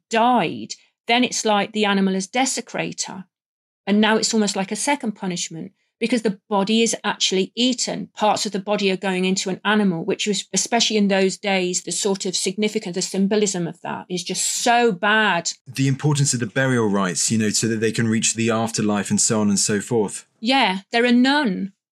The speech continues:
Speaker 1: Your body doesn't exist anymore. It's inside another body, an animal body, the lowest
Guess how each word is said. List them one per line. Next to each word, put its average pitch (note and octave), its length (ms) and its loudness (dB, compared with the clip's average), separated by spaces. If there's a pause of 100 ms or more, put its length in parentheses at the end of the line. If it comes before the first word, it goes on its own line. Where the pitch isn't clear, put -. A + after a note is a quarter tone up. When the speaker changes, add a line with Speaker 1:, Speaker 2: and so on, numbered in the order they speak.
Speaker 1:
Your G#3 160 2
body A3 400 0
doesn't G#3+ 240 0
exist G3 500 -2
anymore. E3+ 440 0
It's - 140 0
inside G#3 680 2 (240)
another A3 320 4
body, F3+ 440 -2 (200)
an G3 180 0 (100)
animal G#3+ 380 2
body, F3 320 -6
the F3+ 100 0
lowest A3 960 0